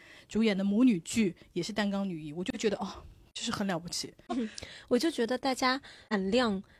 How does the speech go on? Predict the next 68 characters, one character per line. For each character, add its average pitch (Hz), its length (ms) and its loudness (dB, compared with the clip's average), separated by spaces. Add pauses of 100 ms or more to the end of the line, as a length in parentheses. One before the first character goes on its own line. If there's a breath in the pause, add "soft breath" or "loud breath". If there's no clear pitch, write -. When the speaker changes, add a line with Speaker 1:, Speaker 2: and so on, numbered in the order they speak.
Speaker 2:
勇 208 200 4
气 - 220 -2
的 226 100 2
来 202 160 0
源， 208 220 0
每 214 160 0
个 220 80 -2
人 285 100 2
可 294 140 -8
能 196 140 -2
都 208 80 -4
不 220 100 -10
太 226 100 -4
一 202 140 -4
样。 196 260 -8 (360 soft breath)
就 - 120 -6
是 240 140 -2
有 208 140 2
些 269 140 0
人 269 120 0
可 220 140 -4
能 196 160 -2
就 233 100 -6
会 220 160 0
说 214 320 0 (500 soft breath)
，“我 196 220 2
是 - 160 -2
因 214 80 2
为 214 80 4
我 208 160 8
自 240 160 -4
己。” 202 220 -2 (760 soft breath)
然 220 160 0
后 233 80 2
有 208 100 2
些 233 160 0
人 240 120 2
是 240 160 0
因 233 100 0
为 196 240 2
就 214 100 -4
是 202 240 0
父 - 160 -8
母 196 200 -2
啊， 160 280 -6 (120)
然 196 120 -6
后 202 320 -2 (280)
爱 262 160 4
人 190 200 -2
呐， 190 200 -4
或 247 180 4
者 190 220 0 (300 loud breath)
有 196 140 2
些 247 200 -2
是 254 120 -2
因 247 80 -2
为 240 60 0
很 214 160 -4
深 233 220 -2
厚 247 100 -2
的 220 80 -2
友 190 160 -2
情。 185 340 -6 (400 soft breath)
我 208 80 2
妈 240 200 2
是 240 320 0
因 226 180 -2
为 196 260 0